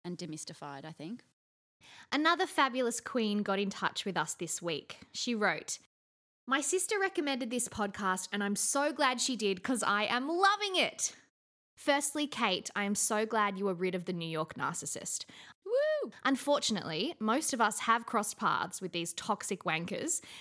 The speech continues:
Speaker 2: and they're not easy to shake off. So well done. You've also inspired me to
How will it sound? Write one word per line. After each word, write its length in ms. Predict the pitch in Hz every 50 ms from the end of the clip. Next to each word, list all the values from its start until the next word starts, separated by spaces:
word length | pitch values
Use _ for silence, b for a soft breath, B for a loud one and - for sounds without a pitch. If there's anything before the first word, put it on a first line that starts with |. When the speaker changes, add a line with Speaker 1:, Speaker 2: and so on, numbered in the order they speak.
| B B
Speaker 2:
and 160 | - 233 240
they're 100 | 233 226 226
not 260 | 220 220 220 - -
easy 280 | - 185 185 185 170 175
to 80 | 170 170
shake 320 | - - 123 147 - -
off. 260 | - - - - - -
So 180 | - - 226 208
well 200 | 214 190 185 180
done. 320 | 156 143 - - - 160 - _ _ B B B B
You've 140 | 262 294 254
also 320 | - 294 359 - - 415
inspired 520 | 392 392 392 - - 262 226 202 202 196 196
me 180 | 202 190 180 175
to 280 | - - 190 175 175